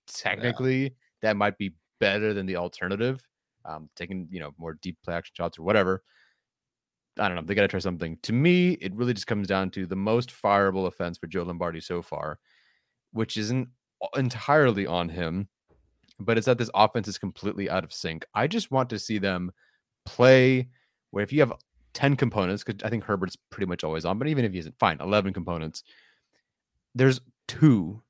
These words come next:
Speaker 2: that always just, something is off. Not that every play is perfect. Asking for a perfect play is, is ridiculous, at least not all the time, but there's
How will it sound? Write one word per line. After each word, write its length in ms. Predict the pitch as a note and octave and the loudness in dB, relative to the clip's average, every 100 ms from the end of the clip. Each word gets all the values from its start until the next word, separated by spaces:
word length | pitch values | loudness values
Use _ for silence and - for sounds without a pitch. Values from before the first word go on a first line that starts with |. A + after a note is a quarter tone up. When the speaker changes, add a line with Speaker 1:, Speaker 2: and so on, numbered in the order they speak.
| _ | _
Speaker 2:
that 240 | G#2+ A2+ - | 0 2 4
always 300 | A#2 B2+ A#2+ | 4 6 4
just, 340 | - G2+ - _ | 0 -8 -10 _
something 640 | - - - B2+ A#2 C3 A#2 | -10 -4 -2 -2 2 4 4
is 180 | G#2 - G2 | -2 -2 -2
off. 420 | D#2 - - _ | -2 -4 -18 _
Not 200 | A2+ D#3 | 0 2
that 140 | E3 - | 2 2
every 220 | C3 C3 | 4 4
play 260 | B2+ A#2 A#2 | 2 2 2
is 100 | A#2 | 0
perfect. 640 | - - E2+ G2 A#2+ - _ _ - | -8 -12 -2 -2 -2 -10 _ _ 0
Asking 300 | A2+ C3 A#2+ | 0 0 -4
for 320 | - A2+ G#2 | -2 0 2
a 80 | D#2 | 0
perfect 360 | - G2+ G2+ - | -4 -4 -6 -4
play 260 | F2+ F2+ | -2 0
is, 180 | G2 F#2+ | 0 -2
is 160 | G#2 G2 | -8 -8
ridiculous, 720 | F#2+ F2 - F2 F#2 G#2+ - _ _ _ _ | -4 -4 -4 -4 -4 -4 -10 _ _ _ _
at 60 | G#2+ | -4
least 180 | G#2+ G#2 | -4 -2
not 120 | F2 | 2
all 140 | G2 | 4
the 100 | A2+ | 4
time, 400 | F#2+ E2 E2+ G2 - _ _ _ _ _ - | 2 -2 -2 -4 -6 _ _ _ _ _ 0
but 160 | B2 | 4
there's 180 | C3+ | 6